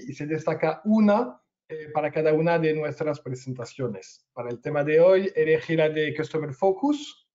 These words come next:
Eh, con este valor nos imponemos, eh, el objetivo de superar las expectativas de nuestros clientes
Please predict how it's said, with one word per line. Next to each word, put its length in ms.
Eh, 340
con 140
este 280
valor 680
nos 340
imponemos, 1120
eh, 300
el 80
objetivo 500
de 100
superar 760
las 240
expectativas 800
de 100
nuestros 480
clientes 840